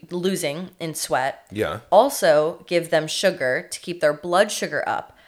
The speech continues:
Speaker 1: but not so much sugar that it would upset their stomachs.
Speaker 2: Yeah.
Speaker 1: So, according to legend, the first batch of this drink tasted so bad that the scientists themselves couldn't stomach it.
Speaker 2: Yeah.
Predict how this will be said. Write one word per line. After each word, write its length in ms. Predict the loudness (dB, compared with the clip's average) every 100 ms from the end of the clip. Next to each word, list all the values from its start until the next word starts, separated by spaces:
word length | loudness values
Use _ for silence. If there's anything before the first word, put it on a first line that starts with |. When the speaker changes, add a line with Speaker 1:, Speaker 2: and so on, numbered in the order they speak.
| _
Speaker 1:
but 80 | -2
not 220 | -2 -2
so 280 | -4 0 2
much 280 | 0 -2 -4
sugar 420 | -4 0 0 -2
that 100 | -2
it 60 | 0
would 140 | 0
upset 360 | -4 -4 -4 -4
their 120 | -4
stomachs. 680 | -8 -8 -10 -12 -16 -16 -16 -12
Speaker 2:
Yeah. 400 | -6 -4 -4 -6 -14 _ _
Speaker 1:
So, 260 | -2 0 -2 -12 _ -20 -20 -20 -20 -20 _
according 300 | 2 2 0
to 100 | 2
legend, 540 | 4 2 -2 -8 -10 -12 -4
the 120 | -4
first 640 | -4 -2 2 2 0 -2
batch 340 | 2 2 0 -4
of 120 | -4
this 220 | -4 -4
drink 420 | -4 -6 -6 -14
tasted 520 | -12 -8 -6 -4 -4 -6
so 560 | -10 -8 -4 2 2 2
bad 580 | -2 0 2 0 -4 -10 _ _ _ -6
that 180 | -4 -2
the 80 | -2
scientists 600 | 0 2 0 -2 -6 -4
themselves 800 | -6 0 2 2 0 -4 -10 -16 -12
couldn't 360 | -4 -4 -4
stomach 380 | -6 -4 -4 -6
it. 180 | -8 -10 -12 _ -4
Speaker 2:
Yeah. 380 | 4 6 6